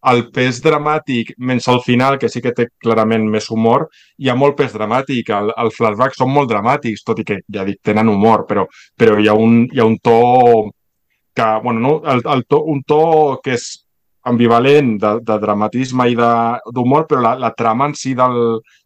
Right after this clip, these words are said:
de, del, de lo que passa és, és bastant fosca. Llavors, en aquest sentit, eh, a mi m'ha faltat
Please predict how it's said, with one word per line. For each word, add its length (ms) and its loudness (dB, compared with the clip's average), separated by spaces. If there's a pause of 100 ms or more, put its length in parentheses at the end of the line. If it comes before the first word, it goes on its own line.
de, 220 0 (260)
del, 260 -4
de 100 0
lo 100 2
que 140 -2
passa 320 -2
és, 200 -6
és 280 -8
bastant 340 -2
fosca. 480 -4 (460)
Llavors, 360 0
en 100 2
aquest 200 -2
sentit, 520 0
eh, 300 -10
a 760 4
mi 140 -2
m'ha 160 2
faltat 500 0